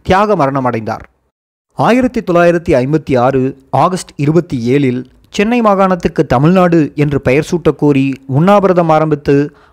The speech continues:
அறுபத்தி மூன்று வயதான விருதுநகர் சங்கரலிங்கம் எழுபத்தி எட்டாவது நாள்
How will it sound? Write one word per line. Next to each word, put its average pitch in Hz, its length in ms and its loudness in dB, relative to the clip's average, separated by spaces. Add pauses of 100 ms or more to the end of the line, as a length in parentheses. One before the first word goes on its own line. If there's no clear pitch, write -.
(120)
அறுபத்தி 180 540 -2
மூன்று 175 380 0
வயதான 170 480 2
விருதுநகர் 160 600 0
சங்கரலிங்கம் 147 640 0 (480)
எழுபத்தி 202 460 0
எட்டாவது 185 520 2
நாள் 139 340 0